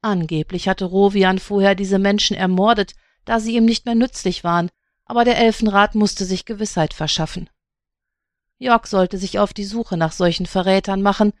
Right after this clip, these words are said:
solange er auf seinen Posten als Beschützer in der Oberpfalz wartete. Auf dem Weg von Neuenburg nach Rötz hatte er gestern in der Nähe einer Burgruine Rast gemacht. Alte Gemäuer der Menschen zu erkunden, fand er interessant.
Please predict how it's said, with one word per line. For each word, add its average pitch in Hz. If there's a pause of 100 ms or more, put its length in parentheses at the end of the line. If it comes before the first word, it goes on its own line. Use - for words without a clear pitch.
(260)
solange 240
er 233
auf 233
seinen 226
Posten 240
als 220
Beschützer -
in 180
der 190
Oberpfalz 175
wartete. 170 (1040)
Auf 147
dem 151
Weg 180
von 165
Neuenburg 190
nach 170
Rötz 190 (240)
hatte 247
er 226
gestern 240
in 226
der 226
Nähe 233
einer 220
Burgruine 180
Rast 170
gemacht. 175 (840)
Alte 156
Gemäuer 160
der 165
Menschen 160
zu -
erkunden, 208
fand 190
er 185
interessant. 180